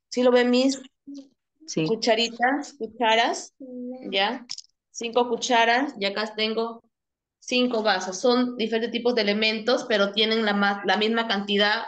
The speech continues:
Speaker 1: lo-, los grupos, los dos grupos. Acá tengo cinco y acá también tengo cinco.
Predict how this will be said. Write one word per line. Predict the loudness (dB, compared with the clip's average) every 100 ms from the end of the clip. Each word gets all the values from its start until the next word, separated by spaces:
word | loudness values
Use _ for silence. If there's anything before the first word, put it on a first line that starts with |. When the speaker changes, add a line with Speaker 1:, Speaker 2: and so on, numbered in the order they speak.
| -4
Speaker 1:
lo-, | -6 -2
los | 0
grupos, | 2 2 2 2
los | 4
dos | 2 2
grupos. | 0 -2 -6 -14 -16 _ _ _ _ _ _ _ _ -12
Acá | -6 -4
tengo | -2 0 0
cinco | 0 0 0 -2 -2
y | -2
acá | -2 -4
también | -4 -6 -6
tengo | -4 -4
cinco. | -4 -8 -14